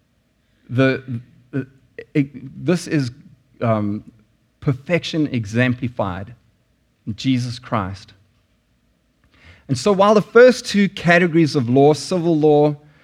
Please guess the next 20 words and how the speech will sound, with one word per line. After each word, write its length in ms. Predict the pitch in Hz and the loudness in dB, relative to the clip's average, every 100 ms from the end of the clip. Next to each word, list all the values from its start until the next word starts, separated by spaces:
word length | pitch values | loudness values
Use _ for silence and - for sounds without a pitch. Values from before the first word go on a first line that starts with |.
| _ _ | _ _
and 100 | 120 | -10
ceremonial 680 | - 180 156 135 156 160 156 | -2 4 6 6 6 6 4
law, 420 | 127 120 113 120 120 _ _ | 4 2 2 -2 -8 _ _
are 120 | 120 | -6
fulfilled 500 | 110 135 - 202 190 | -6 -12 0 2 4
in 120 | 156 | 2
Jesus 680 | 120 151 175 131 117 107 - _ _ _ - | 2 0 2 2 -2 -4 -10 _ _ _ -2
and 140 | 131 | 0
become 380 | 131 - 180 170 | 0 0 2 2
redundant 540 | 123 147 170 175 160 | 2 2 2 2 0
for 220 | - 123 | 0 -4
us 160 | 110 110 | -2 -6
culturally, 800 | - 160 170 - 151 110 101 117 120 _ _ _ _ _ _ _ _ _ _ _ _ _ - | -6 0 0 0 -2 -2 -4 -8 -12 _ _ _ _ _ _ _ _ _ _ _ _ _ -2
the 140 | 156 | 0
third 420 | - - 254 247 | 2 6 6 6
category 440 | - 175 160 139 151 | 4 4 4 2 2
of 180 | 117 113 | 2 2
law, 520 | 131 139 113 107 110 - | 4 4 4 0 -6 -2
moral 720 | 117 127 156 202 240 196 143 | 4 6 6 4 4 6 4
law, 460 | 120 101 95 110 | 2 0 -2 -6